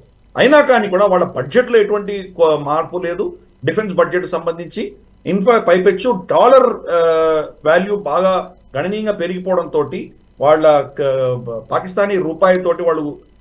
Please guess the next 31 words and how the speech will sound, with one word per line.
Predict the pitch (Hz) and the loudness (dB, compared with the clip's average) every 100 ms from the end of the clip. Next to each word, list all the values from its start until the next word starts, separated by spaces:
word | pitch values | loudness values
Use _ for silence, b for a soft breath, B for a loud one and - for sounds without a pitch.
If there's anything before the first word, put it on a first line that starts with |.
| - | -10
ఆ, | 120 120 123 117 120 - | -6 -4 -4 -4 -8 -14
ఇంపోర్ట్స్ | - 151 143 208 190 - | -8 -6 2 2 2 2
చేసుకోలేరు | 233 226 247 214 175 | 2 4 4 4 2
కాబట్టి | 127 98 - 180 - _ - | -2 -6 -8 -12 -14 _ -12
ఇంకా | 185 262 | 0 2
బడ్జెట్లో | 262 190 190 202 226 233 | 4 2 0 0 2 0
పదకొండు | 156 180 196 185 | -2 -6 -6 -8
శాతం | 160 170 226 190 175 | -8 -6 -6 -4 -4
గత | 175 | -2
సంవత్సరంలో | 175 165 170 185 214 | -2 -4 -4 -4 -2
ఇంక్రీజ్ | 196 190 254 214 | -2 -4 -6 -4
చేయడం | 185 139 | -4 -4
జరిగింది. | 101 - 65 64 _ _ _ _ _ | -10 -12 -20 -20 _ _ _ _ _
కాబట్టి, | 175 240 247 233 226 - _ _ - | 2 2 2 -2 -2 -8 _ _ -4
ఆ, | 156 156 147 147 | 0 2 2 2
మరి | 170 - | -2 -2
అటువంటి | 151 - 285 294 | -4 2 2 2
పరిస్థితుల్లో | - 196 190 208 175 113 | -2 -2 -4 -6 -6 -4
వాళ్ళకు | 156 196 220 214 | -2 2 2 2
ఒక, | 208 202 196 - 156 | 0 0 -4 -8 -6
ఆ, | 156 147 143 139 123 | -2 -2 -2 -4 -8
శత్రువు | 190 196 262 247 | -6 -6 -2 0
అన్నది, | 240 233 | 0 -6
ఆ, | - 160 | -8 -6
కా-, | 151 - 175 180 | -6 -4 -4 -4
తప్పకుండా | 165 208 247 | -6 -2 -2
కావాలి. | - 156 147 120 - - - - - | -2 0 0 -2 -6 -20 -20 -20 -4
భారతదేశం | 190 247 220 233 214 | 2 2 2 -2 -2
అనేది | 214 190 | -6 -8
శత్రువుగా | 180 185 196 190 | -8 -4 -4 -4
చూపించకపోతే | 175 185 156 147 113 104 139 208 - | -6 -8 -4 -4 -4 -6 -6 -8 -10